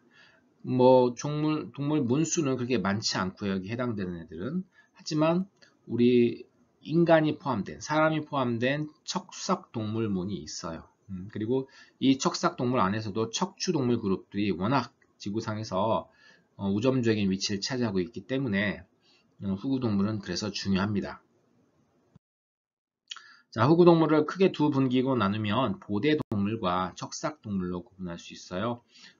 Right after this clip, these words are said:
보대동물은, 음, 예, 선모를 가진 유생을 가지고 있습니다. 어, 척삭동물은 척삭을 가지고 있죠. 척삭은 일종의 골격입니다. 음, 어린 시절이라든지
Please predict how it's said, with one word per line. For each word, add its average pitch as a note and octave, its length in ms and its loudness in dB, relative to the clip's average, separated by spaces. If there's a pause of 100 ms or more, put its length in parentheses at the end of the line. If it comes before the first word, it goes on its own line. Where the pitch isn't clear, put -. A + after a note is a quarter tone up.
보대동물은, B2+ 1120 2
음, G2+ 680 -2 (640)
예, G2+ 240 -2
선모를 F#3+ 440 8
가진 G#2+ 260 2
유생을 G2 320 -2
가지고 F2+ 360 -6
있습니다. D2+ 580 -12 (220)
어, E2+ 120 -12
척삭동물은 C3 680 -4
척삭을 D#3 520 2
가지고 F#2 320 -2
있죠. - 340 -10 (380)
척삭은 D#3 760 4 (240)
일종의 A#2 640 0
골격입니다. A2 1000 2 (240)
음, G2 240 -4 (400)
어린 A2+ 340 4
시절이라든지 G2+ 1120 2